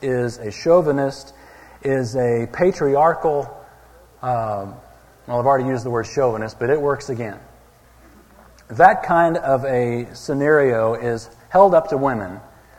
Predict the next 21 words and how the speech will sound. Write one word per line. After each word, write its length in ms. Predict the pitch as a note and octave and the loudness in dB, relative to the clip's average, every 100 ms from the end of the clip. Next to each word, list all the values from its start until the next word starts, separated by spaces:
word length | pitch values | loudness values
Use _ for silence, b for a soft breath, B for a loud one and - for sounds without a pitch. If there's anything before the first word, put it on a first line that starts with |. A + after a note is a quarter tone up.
| b b - | b b -8
who 100 | C#3+ | -6
try 380 | - E3+ E3 D3+ | 0 4 6 6
at 60 | |
all 360 | D3 E3+ C#3 C3 - | 6 8 8 6 0
to 100 | C3 | -4
li-, 220 | B2+ C#3+ - | -2 -4 -6
to 100 | C3+ | -8
conform 540 | B2 A#2+ C#3+ C#3 C#3+ | -6 -6 -2 -2 -2
to 100 | C#3 | -2
what 180 | B2 A#2+ | -4 -4
the 60 | A2 | -8
Scripture 420 | - E3+ - D#3+ | -8 -8 -8 -12
says 540 | - A#2+ G2+ G2 G2+ - _ | -10 -8 -8 -8 -12 -20 _
is 120 | B2+ G#2+ | -14 -6
God's 340 | B2 B2 B2 | 0 0 0
design 460 | A#2+ G#2+ A#2 A2 G#2 | -6 -10 -6 -6 -8
for 160 | G#2 | -14
her 340 | F2+ F2+ E2 - b b b b _ - | -14 -14 -14 -20 b b b b _ -16
in 100 | G2+ | -14
her 140 | G2 | -12
marriage. 520 | F#2 F2+ D#2+ E2 - | -12 -14 -18 -20 -20